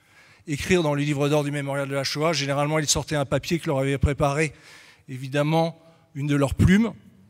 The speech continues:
ou un iPhone, où ils lisaient ce qui leur avait été préparé. Et là, Emmanuel Macron est resté cinq à dix minutes à réfléchir avant d'écrire. Et il a écrit : «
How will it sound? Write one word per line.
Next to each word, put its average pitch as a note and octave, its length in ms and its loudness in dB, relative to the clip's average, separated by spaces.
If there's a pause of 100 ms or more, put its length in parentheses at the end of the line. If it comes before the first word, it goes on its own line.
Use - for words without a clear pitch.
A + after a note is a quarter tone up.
(1200)
ou G3 260 6
un D#3+ 140 6
iPhone, E3+ 640 6
où C#3 120 -2
ils D3 60 -2
lisaient C#3 320 4
ce - 80 -4
qui D3+ 80 -12
leur C3+ 160 -4
avait C3+ 140 -4
été D#3 160 -4
préparé. D3+ 540 -2 (760)
Et C3 60 -12
là, D#3+ 200 0
Emmanuel C#3+ 380 0
Macron D#3+ 580 -4 (960)
est D3 80 -4
resté D#3+ 300 0
cinq F#3+ 400 2
à F3 80 2
dix D#3 120 -2
minutes D#3 520 0 (720)
à C3+ 100 -4
réfléchir D#3 640 2
avant C#3 160 -2
d'écrire. B2 440 -4 (180)
Et C#3+ 120 0
il D#3 80 2
a D3 60 4
écrit : « A#2 420 -6